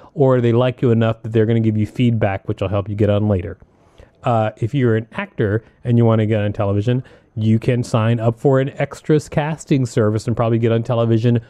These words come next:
really, really fast as an extra. However, if you just wanna be a main player on a T V show, what you're going to have to do is start, uh, if you have representation,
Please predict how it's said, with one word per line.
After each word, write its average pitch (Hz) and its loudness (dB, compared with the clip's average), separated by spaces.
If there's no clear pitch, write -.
really, 117 4
really 123 4
fast 127 -6
as 113 2
an 123 0
extra. 117 -6
However, 117 2
if 110 0
you 113 2
just 110 0
wanna 113 2
be 110 0
a 104 -2
main 113 0
player 135 0
on 110 0
a 107 -2
T 107 -2
V 104 0
show, 107 0
what 117 0
you're 110 2
going 120 2
to 123 0
have 117 -6
to 117 -2
do 110 -12
is 110 0
start, - -4
uh, 127 0
if 107 -8
you 117 2
have 127 -2
representation, 120 0